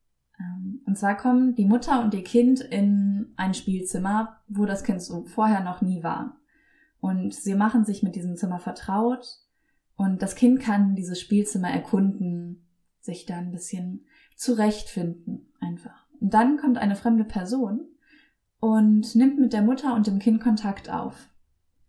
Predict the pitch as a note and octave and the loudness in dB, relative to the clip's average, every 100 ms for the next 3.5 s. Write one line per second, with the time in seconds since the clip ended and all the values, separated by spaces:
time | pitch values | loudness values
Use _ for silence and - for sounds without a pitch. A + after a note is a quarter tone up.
0 | _ _ _ _ _ _ _ A3 G#3 G3+ | _ _ _ _ _ _ _ 2 4 4
1 | - - B3 C4 F4 C#4 G3 F#3+ A#3+ C4+ | 2 2 4 4 4 4 4 4 0 2
2 | A3+ G#3+ C4 D4 B3+ G#3 G3+ F#3+ G3 F#3 | 2 2 4 4 4 0 -2 -4 -4 -4
3 | F3+ E3+ G3+ F3 - | -6 -4 -8 -8 -10